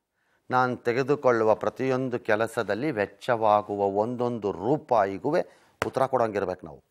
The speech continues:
ನಮ್ಗೆ ಉತ್ತರ ಕೊಡೋಕ್ಕಾಗಲ್ಲ ಅನ್ನೋದಾದರೆ ಆ ಒಂದು ರೂಪಾಯಿಗೆ ಜನರಿಂದ ತೊಗೊಂಡಿದ್ರಲ್ಲಿ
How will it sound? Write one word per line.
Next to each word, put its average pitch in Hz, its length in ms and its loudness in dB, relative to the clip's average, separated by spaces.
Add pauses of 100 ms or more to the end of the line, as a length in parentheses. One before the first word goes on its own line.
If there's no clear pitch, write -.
(1600)
ನಮ್ಗೆ 104 180 -6
ಉತ್ತರ 139 300 0
ಕೊಡೋಕ್ಕಾಗಲ್ಲ 139 760 0
ಅನ್ನೋದಾದರೆ 147 540 -2
ಆ 123 40 2
ಒಂದು 113 240 -4
ರೂಪಾಯಿಗೆ 110 340 -2
ಜನರಿಂದ 104 320 -6
ತೊಗೊಂಡಿದ್ರಲ್ಲಿ 92 880 -8